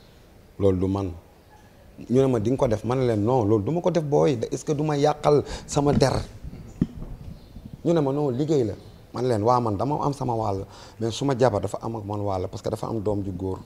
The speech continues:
doom ji tam daf ci am wàll. Est-ce que doo laaj suma jabar?" Sama jabar xaritam lañ, mook Absa.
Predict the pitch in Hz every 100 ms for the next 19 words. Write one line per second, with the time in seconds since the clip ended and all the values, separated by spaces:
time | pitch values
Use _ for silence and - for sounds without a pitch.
0 | - - - 113 104 104 92 98 - -
1 | 98 92 90 - - - - 120 113 110
2 | 127 - 113 98 95 92 - - - -
3 | - - - - - - - - - -
4 | - - - - - 104 98 101 131 -
5 | 127 151 139 107 104 - - - 110 110
6 | 120 -